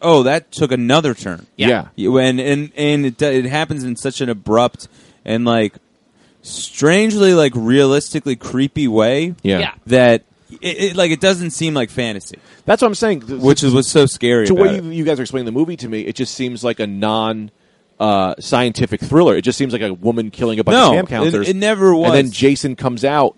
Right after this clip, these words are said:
Speaker 3: at the end of the
Speaker 1: Yeah.
Speaker 3: movie. You're like, "Wait a minute, this is about the dead?"
Speaker 1: Right.
Speaker 2: He
Speaker 3: It's
Speaker 2: also
Speaker 3: almost like Predator, when you thought it was an army movie, then all of a sudden an alien shows up.
Speaker 2: Yeah.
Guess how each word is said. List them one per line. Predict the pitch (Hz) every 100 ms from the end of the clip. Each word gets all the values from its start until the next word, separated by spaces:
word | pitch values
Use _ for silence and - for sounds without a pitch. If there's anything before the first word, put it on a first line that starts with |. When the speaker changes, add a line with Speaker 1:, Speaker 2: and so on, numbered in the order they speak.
| -
Speaker 3:
at | 120
the | 131
end |
of | 127
the | 123
Speaker 1:
Yeah. |
Speaker 3:
movie. | 185
You're | 147
like, | 113 143
"Wait |
a | 165
minute, | 98
this | 120
is | 143
about | - 104 101
the | 85 95
dead?" | 101 101 165 208
Speaker 1:
Right. | 131 135 131 95 _
Speaker 2:
He | - 190
Speaker 3:
It's | 254
Speaker 2:
also | 190
Speaker 3:
almost | 226 233
like | -
Predator, | 151 220 143
when | 95
you | 110
thought | 143
it |
was | 123
an | 117
army | 175 160
movie, | 120 113
then | 123
all |
of | 120
a |
sudden | 123 110
an |
alien | 123 185 101
shows | 104 82
up. | 69 53
Speaker 2:
Yeah. | 110 110 110